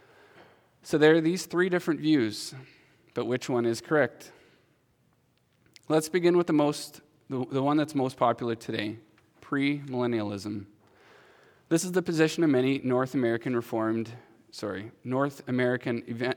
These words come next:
evangelical churches. It's quite common to look at a statement of faith or doctrinal statement and find something like,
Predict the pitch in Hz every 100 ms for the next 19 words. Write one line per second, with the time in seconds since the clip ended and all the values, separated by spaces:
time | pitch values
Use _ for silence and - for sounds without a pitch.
0 | - 131 135 135 127 139 139 - 107 110
1 | 101 98 98 - - _ _ _ _ _
2 | _ _ _ _ - - 185 202 - 156
3 | 165 160 151 143 151 151 143 139 156 156
4 | 117 110 110 - 113 117 120 - 143 131
5 | 117 110 107 107 110 - 117 120 127 120
6 | 139 127 110 110 - -